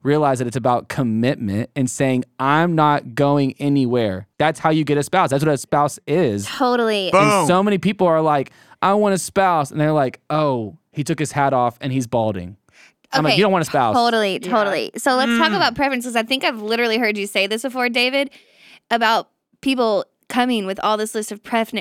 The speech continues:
Speaker 2: preferences. And it's like, "Oh, yeah, she's this, she's this, she's this." But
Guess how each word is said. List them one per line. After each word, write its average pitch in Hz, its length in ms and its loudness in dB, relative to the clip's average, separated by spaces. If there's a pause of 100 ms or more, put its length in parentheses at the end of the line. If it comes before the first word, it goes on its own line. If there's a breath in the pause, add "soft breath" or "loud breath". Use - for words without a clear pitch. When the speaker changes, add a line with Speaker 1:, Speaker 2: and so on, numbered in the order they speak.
(160)
Speaker 2:
preferences. 247 500 -2
And 214 100 -4
it's 202 120 -8
like, 208 180 -4
"Oh, 269 80 0
yeah, 254 260 0
she's 214 300 -10
this, 233 180 -2
she's 208 220 -6
this, 214 220 -6
she's 208 200 -8
this." 214 180 -4 (380 loud breath)
But 196 560 -2